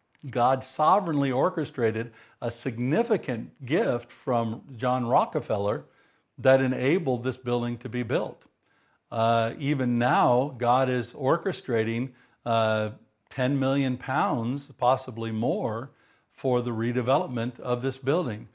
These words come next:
Each step of the way, God is providing for us there. Uh, but the question is, you know, what, what does God need? What, what is God calling us to? Now,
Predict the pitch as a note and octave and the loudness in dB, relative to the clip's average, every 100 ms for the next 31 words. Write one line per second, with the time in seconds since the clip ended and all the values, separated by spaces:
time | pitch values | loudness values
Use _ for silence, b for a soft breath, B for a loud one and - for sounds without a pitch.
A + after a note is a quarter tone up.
0 | b b C#3+ C#3+ - - F3 E3+ C3+ B2+ | b b -2 -2 -6 2 2 2 -2 0
1 | C#3+ G3 C3+ A#2+ B2+ C#3+ B2+ - A#2 G#2 | 2 2 2 2 0 0 -2 -6 -8 0
2 | C#3 A3 D#3+ G#2+ G#2+ B2 - - A#2+ G#2+ | 2 4 2 0 -4 -8 -16 -2 2 2
3 | G#2 - A2+ G#2 G#2+ B2 b b b _ | 0 -4 -4 -2 -2 -6 b b b _
4 | B2 A#2 A#2 A2+ A2 A2 B2 C#3+ D#3+ - | 2 2 2 0 -4 -4 -2 -2 -2 0
5 | C#3+ - C#3+ G#3+ C#3 A2 A#2 A#2 A2+ B2+ | 0 0 -4 -2 -2 -4 -4 -2 2 2
6 | B2+ - F#3 G3 - D#3+ D#3+ E3 A#3+ C3 | 2 0 0 0 0 2 2 0 -2 -2
7 | G#2 C#3+ - D3 D3+ C#3 D3+ C#3+ C#3+ F3 | 2 0 2 2 2 2 2 0 0 -2
8 | F#3+ G#3 C#3+ A2 - A#2+ G2+ b b b | 0 2 2 0 -2 -4 -4 b b b
9 | b _ C#3 C#3 - | b _ 2 4 4